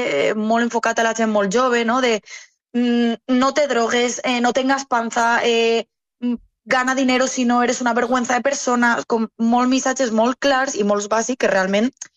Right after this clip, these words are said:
hi ha una part que, evidentment, no està dient una cosa que siga una barbaritat, no? De, eh, "Menja sano, eh, fa-, fes exercici i no te drogues", no? Pues són coses molt bàsiques, però amb aquest, amb aquesta actitud tan,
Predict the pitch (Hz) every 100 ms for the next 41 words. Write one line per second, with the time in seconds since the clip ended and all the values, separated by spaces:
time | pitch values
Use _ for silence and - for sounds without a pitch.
0 | _ _ 196 185 190 190 185 185 254 -
1 | 190 185 185 185 180 240 - - 254 220
2 | 214 190 185 180 190 170 190 190 185 185
3 | 180 175 185 180 160 165 269 220 262 208
4 | 190 180 - - - 202 185 185 185 _
5 | _ - 214 196 208 220 233 247 269 285
6 | 233 214 202 - - - 214 - 220 220
7 | 220 226 220 220 226 214 220 202 254 240
8 | 302 320 320 240 226 208 196 196 220 254
9 | 202 240 262 220 214 196 202 214 226 190
10 | 190 196 208 247 - - - _ - 262
11 | 269 - 240 214 214 196 214 - _ _
12 | _ - - 214 208 226 - 240 - 233
13 | 254 240 220 214 233 233 233